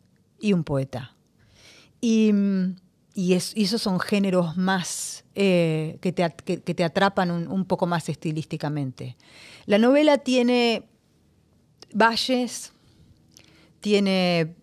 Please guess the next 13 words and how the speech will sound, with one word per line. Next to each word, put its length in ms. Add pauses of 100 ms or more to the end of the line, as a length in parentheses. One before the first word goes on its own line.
(120)
personajes 520
que 120
son 200
más 200
importantes 640
que 140
las 220
ideas, 480
el 140
cuento 220
en 80
general 400
no. 280